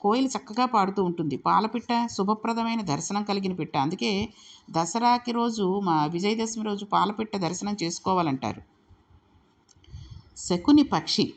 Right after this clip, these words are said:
శకుని ఏ పక్షియో తెలుసుకోవాలంటే శకుని కొడుకు పేరు తెలుసుకుంటే చాలు. శకుని కొడుకు పేరు ఉలూకుడు, అంటే గుడ్లగూబ. కొడుకు గుడ్లగూబ అయితే తండ్రి కూడా గుడ్లగూబే. గుడ్లగూబలు ఇంట్లో చేరితే ఇల్లు సర్వనాశనం అవుతుందండి.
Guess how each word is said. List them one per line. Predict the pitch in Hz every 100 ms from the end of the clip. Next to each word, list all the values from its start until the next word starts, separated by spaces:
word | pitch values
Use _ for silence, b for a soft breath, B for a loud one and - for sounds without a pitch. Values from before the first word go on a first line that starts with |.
| -
శకుని | - 170 247 269
ఏ | 175 170
పక్షియో | 202 214 - 247
తెలుసుకోవాలంటే | 247 208 202 - 214 208 208 208 220 190 208 B B B
శకుని | - 180 180 277
కొడుకు | 247 214 214
పేరు | 226 226
తెలుసుకుంటే | 220 208 - 202 208 233 165
చాలు. | 127 104 -
శకుని | - 160 156 254
కొడుకు | 233 208 226
పేరు | 220 214 170 175 202 -
ఉలూకుడు, | 170 208 208 196 175 - -
అంటే | 175 262 392 b b - 131
గుడ్లగూబ. | 143 175 202 196 135 - b b _ -
కొడుకు | 190 247 311
గుడ్లగూబ | 359 220 226 233 254 233
అయితే | 220 226 214 190
తండ్రి | - 147 180
కూడా | 185 214 240
గుడ్లగూబే. | 233 180 180 175 160 151 - b b -
గుడ్లగూబలు | 139 165 233 262 254 226
ఇంట్లో | 180 190
చేరితే | 226 220 196 196
ఇల్లు | 196 202 165 190
సర్వనాశనం | - 151 185 233 - 220
అవుతుందండి. | 180 196 175 160 180